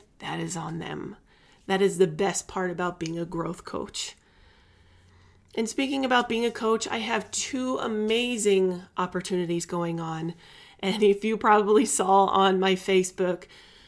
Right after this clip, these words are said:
the two things right now is my Goddess Sisterhood and the Mindset Spark, the Mental Fitness Academy. These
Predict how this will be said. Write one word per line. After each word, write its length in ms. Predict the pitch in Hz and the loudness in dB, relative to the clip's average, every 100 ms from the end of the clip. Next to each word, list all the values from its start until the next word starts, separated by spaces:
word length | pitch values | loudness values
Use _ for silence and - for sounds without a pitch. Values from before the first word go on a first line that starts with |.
| _ - | _ -2
the 100 | 214 | -2
two 380 | - - 254 | 0 -2 -2
things 520 | 247 - 202 190 185 190 | -4 0 4 4 4 -2
right 380 | 165 190 208 | 0 2 2
now 460 | 190 180 190 202 214 - | 0 0 0 -2 -8 -10
is 160 | 202 196 | -6 0
my 200 | 202 202 | 2 0
Goddess 440 | 170 185 185 185 | 2 2 4 2
Sisterhood 800 | - 180 - 175 180 175 175 170 _ _ - | 0 -4 -2 -6 -6 -6 -6 -10 _ _ -6
and 460 | 190 190 185 190 196 _ _ | -2 0 2 0 -2 _ _
the 80 | 196 | 0
Mindset 720 | 190 185 180 190 - 185 - | 2 2 2 0 0 -4 -4
Spark, 600 | - - 180 175 - - - - - - - - | -4 2 2 2 -2 -14 -20 -20 -20 -20 -12 -2
the 80 | |
Mental 540 | 190 190 175 175 - 170 | 0 2 2 0 -4 -6
Fitness 520 | - 170 - 170 - | -4 -6 -4 -6 -6
Academy. 720 | 165 - 156 - 143 - 190 - - - | -8 -4 -4 -4 -6 -8 -10 -16 -20 -10
These 600 | 180 208 269 294 294 - | -6 -2 0 0 0 -4